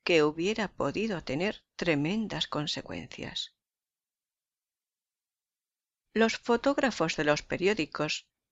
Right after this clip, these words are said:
perforaban la media luz nocturna con fogonazos de magnesio, impresionando gestos y posturas de personas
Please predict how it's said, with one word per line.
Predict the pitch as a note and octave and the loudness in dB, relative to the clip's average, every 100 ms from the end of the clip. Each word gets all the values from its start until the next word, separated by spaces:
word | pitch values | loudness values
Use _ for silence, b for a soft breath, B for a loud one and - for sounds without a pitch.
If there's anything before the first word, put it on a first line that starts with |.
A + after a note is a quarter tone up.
| _ | _
perforaban | D#3 - D3+ D#3 E3+ E3+ D3 | 0 2 4 8 8 8 4
la | D3+ | 4
media | E3 E3 D3 | 4 2 0
luz | E3 - | -2 0
nocturna | D3 C#3 - - D#3 D3+ D3 D3 - _ | 0 0 -4 -2 -2 -2 -4 -6 -12 _
con | - D3 | 2 2
fogonazos | - C#3+ D3 D#3 - C#3+ | 0 2 4 2 0 -2
de | - | 2
magnesio, | C#3+ C#3+ D3 C#3+ - - C#3+ - _ _ _ _ _ _ _ _ _ _ | 2 2 -2 -2 -4 -4 -6 -6 _ _ _ _ _ _ _ _ _ _
impresionando | - E3 D#3+ - D#3 E3 D#3+ D3 | 0 4 4 4 6 6 4 0
gestos | - F3 - - D#3 | 2 2 2 -2 -4
y | D#3 | -4
posturas | D3 - - F#3+ D#3+ - | -2 -4 0 2 2 0
de | D3+ | -2
personas | D3 C#3+ - G#3+ G#3 G3 | -2 -2 -2 -4 -4 -6